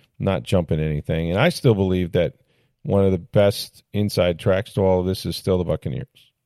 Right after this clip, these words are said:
'cause of where he lives, where his children live,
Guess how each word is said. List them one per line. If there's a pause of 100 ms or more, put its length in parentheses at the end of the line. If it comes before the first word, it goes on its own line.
(100)
'cause
of
where
he
lives, (680)
where
his
children
live,